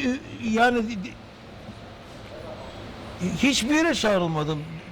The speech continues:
De-, de-, devlet, hükümet, millet, kendi dostlarımın sa-, varlıklarıyla, dostlarım bana yardımcı olarak işte bazı şey, i-, internet direkt,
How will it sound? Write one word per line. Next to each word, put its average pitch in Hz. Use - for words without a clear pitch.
De-, -
de-, 233
devlet, 240
hükümet, 233
millet, 226
kendi 262
dostlarımın 247
sa-, 240
varlıklarıyla, 214
dostlarım 208
bana 196
yardımcı 196
olarak 175
işte 175
bazı 202
şey, 208
i-, 196
internet 196
direkt, 170